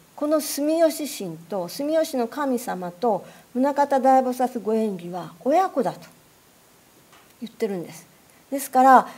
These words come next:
七角合戦の主人公である、えー、住吉神社は、えー、住吉神社の神は宗像大菩薩の子である、子供である、であるから、えー、この七角合戦は、えー、親である、宗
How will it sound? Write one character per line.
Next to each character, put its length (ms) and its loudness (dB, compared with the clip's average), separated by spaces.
七 200 2
角 240 2
合 180 2
戦 360 2
の 260 4
主 160 -4
人 280 0
公 300 0
で 120 0
あ 100 0
る、 220 0
え 340 -4
ー、 40 -10
住 360 4
吉 220 0
神 280 0
社 140 -4
は、 260 2
え 60 -12
ー、 40 -12
住 300 0
吉 220 -6
神 140 0
社 100 -4
の 100 -6
神 320 -6
は 260 -4
宗 160 0
像 280 2
大 200 6
菩 160 -2
薩 260 -4
の 160 -8
子 160 -4
で 100 6
あ 100 6
る、 140 -8
子 100 -14
供 240 0
で 80 4
あ 80 0
る、 60 -12
で 100 4
あ 100 6
る 100 0
か 120 4
ら、 200 6
え 220 4
ー、 40 0
こ 100 2
の 100 4
七 240 4
角 220 6
合 160 -4
戦 360 -6
は、 180 2
え 220 -8
ー、 100 -16
親 240 10
で 120 6
あ 80 2
る、 80 -14
宗 160 0